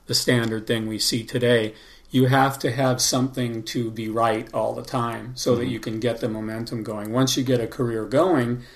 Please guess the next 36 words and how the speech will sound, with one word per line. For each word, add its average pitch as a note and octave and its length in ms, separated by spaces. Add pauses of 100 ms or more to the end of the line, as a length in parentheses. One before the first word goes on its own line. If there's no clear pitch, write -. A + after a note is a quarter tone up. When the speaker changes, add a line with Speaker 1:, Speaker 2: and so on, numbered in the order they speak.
(240)
Speaker 1:
then B2+ 160
you A#2+ 80
can A2+ 180
throw A2+ 260
those A#2 240
things B2 240
away. A#2+ 380 (260)
But C3 260
in C3 120
the A2+ 80
tradition C3 520
of A#2 120
mediumship, C3 640
there's B2 180
always C3+ 480
been, A#2+ 240
it's C3 100
called A#2+ 320
mixed B2 480
mediumship. B2 840 (720)
And A2 200
mixed B2+ 280
mediumship B2+ 680
means, C3+ 240
well, A#3+ 640 (540)
if - 140
the G3+ 100
show's A3+ 380
not - 240
going D#3+ 420
real C#3+ 400
well, C#3 320
I F3+ 80
might E3+ 280
throw C3+ 420
in C3 400